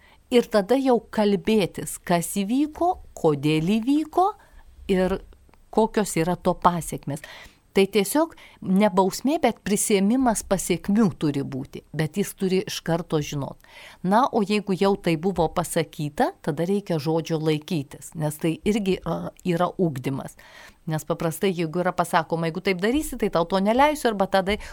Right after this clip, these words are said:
o paskui ten kažkaip, kažkaip, kažkaip, va. Ir vaikas, paauglys labai aiškiai turi žinot, kad, kad ta bausmė yra ne savęs, kaip, kaip pasakyt, "Tu mane įžeidei, tai dėl to aš tave nubausiu",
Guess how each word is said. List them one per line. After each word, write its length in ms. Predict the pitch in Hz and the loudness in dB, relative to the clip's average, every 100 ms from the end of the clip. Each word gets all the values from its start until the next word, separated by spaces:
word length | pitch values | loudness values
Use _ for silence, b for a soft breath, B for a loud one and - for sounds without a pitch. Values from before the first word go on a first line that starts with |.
| B | B
o 100 | 185 | -2
paskui 460 | - 190 - 311 | 0 0 2 2
ten 160 | 330 247 | 2 0
kažkaip, 480 | 220 185 - 196 196 - | 0 -2 0 0 0 -4
kažkaip, 420 | 165 - 196 - | -4 -2 -2 -2
kažkaip, 540 | 165 156 - 190 196 - B B | -4 -4 -2 0 0 -6 B B
va. 160 | 147 - B B B B B | -8 -8 B B B B B
Ir 180 | - 185 | 0 2
vaikas, 400 | 202 277 277 214 - | 2 2 0 -4 -2
paauglys 440 | 160 147 165 208 190 | -2 0 -2 -4 -2
labai 260 | 165 240 | 0 2
aiškiai 340 | 277 262 - 220 | 2 0 -2 -4
turi 280 | 226 214 | -2 -2
žinot, 360 | 175 202 214 202 | -2 0 0 0
kad, 220 | - 180 b b b b b | -2 -2 b b b b b
kad 180 | - - | 2 6
ta 120 | 302 | 4
bausmė 680 | 240 226 202 226 254 269 - | 4 0 0 2 4 4 2
yra 340 | 240 208 233 240 | 2 4 4 4
ne 500 | 214 214 208 214 214 | 4 4 4 4 4
savęs, 760 | - 220 190 196 240 247 208 | 4 2 4 4 4 4 2
kaip, 220 | - 202 - | 0 -2 -2
kaip 140 | - 190 | -2 0
pasakyt, 380 | 202 - - - | 0 0 0 4
"Tu 80 | |
mane 260 | 277 226 202 | 6 6 6
įžeidei, 540 | 233 330 330 320 302 311 | 4 4 4 4 4 4
tai 100 | 240 | 4
dėl 180 | 190 | 4
to 140 | 190 240 | 6 2
aš 120 | 208 | 4
tave 260 | - 202 202 | 2 4 4
nubausiu", 600 | 202 180 156 135 - | 4 4 2 2 -8